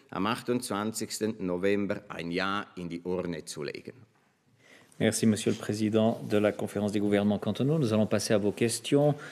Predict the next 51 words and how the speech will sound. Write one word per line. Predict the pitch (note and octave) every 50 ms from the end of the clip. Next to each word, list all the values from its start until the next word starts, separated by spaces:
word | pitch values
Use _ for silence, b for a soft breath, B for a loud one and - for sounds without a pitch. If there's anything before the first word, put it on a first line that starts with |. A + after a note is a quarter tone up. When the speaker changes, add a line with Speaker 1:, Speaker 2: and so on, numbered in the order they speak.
| B
Speaker 2:
Se | B - -
tiennent | A2 - B2+ A#2+ B2
également | B2 A2+ A#2 A#2 B2 B2 A#2
à |
vos | G#2+ G#2 G#2+
dé-, | G#2 A#2 A#2 - - C#3
euh, | B2 A2+ A2 G#2+ G#2+ A2 -
à | - A2+
votre | G#2 G#2+ G#2 G2+ - - A2+
disposition | G#2 A2 G#2+ - - A#2 A2+ A2 - B2 A#2
pour | G#2+ G#2
répondre | G#2+ G#2+ A#2+ A#2 A2 G2+
à | G2+
vos | G#2 G2+
questions, | - G#2+ G2+ - - - A2+
au | G2+
premier | F2+ - - A#2+ A#2+ A#2
rang, | A2 A2 A2
Monsieur | G#2+ G#2 G2 - - G#2+ G2+ - B B B B B B
Amedeo | - A2 G#2+ A2 G#2+ G#2 A2+ A2 G#2 G#2
Cianci, | G2+ - - A2+ A2+ A2 G#2 - D3
le | C#3 A#2
responsable | G#2 G2+ - - A2+ - A#2 G#2+
de | G2 F#2+
la |
section | F#2 - - A2 - - - G#2+
domaine | G2+ G#2+ A2 A2+ A2+ A2+
juridique | G#2+ A2+ G#2 G#2 G2+ G#2+ G#2 G#2 A#2
deux | A#2 B2+ B2 A2
de | G#2+
l'O | G#2 G#2 G#2+ G2+
F | - A2+
S | G2+ - -
P, | - - C3
ainsi | A#2+ A2+ - A#2+ A2+
que | - G#2+
Monsieur | G#2 G2+ F#2+ - - G2 F2+ B B B B B B -
Patrick | A2+ G#2 - - - G#2 - -
Megli, | G2 G2 G2+ G2+ F#2+ G2 G2+ G#2 A2 A2+ A2 B B B B -
le | -
responsable | G2+ - G2+ - - A2 G2+ - A2 F#2+ F#2
adjoint | G#2 G#2 G#2 A2 A2 A2+ A#2 A#2 A2+
de | G#2+ G#2+
la | F#2
section | - - G2 F#2+ - - A2
du | G2+ G2
droit | F#2+ - F#2+ G2+ G#2+ A2
à |
la | G#2+ F#2
Chancellerie | - - A#2 G#2+ E2+ G#2+ G2+ G#2
fédérale. | G2+ - G#2+ G2+ F2+ - F2+ E2 D2+